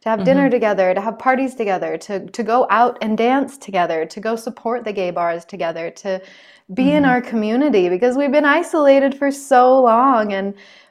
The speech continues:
Speaker 1: my biggest intention for this summer, you know, not all my friends are queer, but if you're in my community, you're, you're,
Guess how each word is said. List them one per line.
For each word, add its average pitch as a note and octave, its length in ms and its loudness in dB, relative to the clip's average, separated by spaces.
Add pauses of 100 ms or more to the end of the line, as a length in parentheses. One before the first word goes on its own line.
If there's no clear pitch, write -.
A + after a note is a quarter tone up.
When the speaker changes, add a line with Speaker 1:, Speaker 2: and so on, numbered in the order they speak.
(160)
Speaker 1:
my A3+ 180 0
biggest A3+ 480 2
intention A3 720 -4
for G3+ 180 -6
this A3+ 240 -4
summer, F#3 320 -4
you F#3+ 140 -6
know, F3+ 280 -8
not A#3 220 2
all A#3+ 160 8
my G3+ 140 0
friends F#3 340 -6
are F3+ 80 -4
queer, F#3 460 -2
but F#3 360 0
if G3 140 -6
you're G3+ 140 -2
in G#3 100 -2
my G3 140 -4
community, G3 800 -6
you're, G3 220 -6 (260)
you're, G#3+ 300 -6